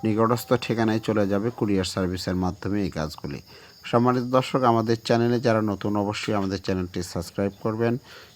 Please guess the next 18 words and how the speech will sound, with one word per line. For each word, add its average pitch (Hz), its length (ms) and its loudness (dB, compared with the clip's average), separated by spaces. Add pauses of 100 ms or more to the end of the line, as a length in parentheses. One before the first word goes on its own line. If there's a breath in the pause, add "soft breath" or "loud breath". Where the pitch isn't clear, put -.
(140 loud breath)
Facebook 131 440 4
পেজ 127 200 2
থেকে 117 200 0
যারা 107 220 4
দেখছেন, 101 320 -4
অবশ্যই 98 360 -4
পেজটি 95 580 -4
ফলো 90 320 -2
দিবেন। - 280 -6 (600 loud breath)
এবং 131 320 6
আমাদের 123 360 4
কাছে 131 340 4
দেশি 123 500 2
বিদেশি 120 480 2
সব - 400 0
ধরনের 117 320 4
ফলের 107 400 2
চারা, 120 320 2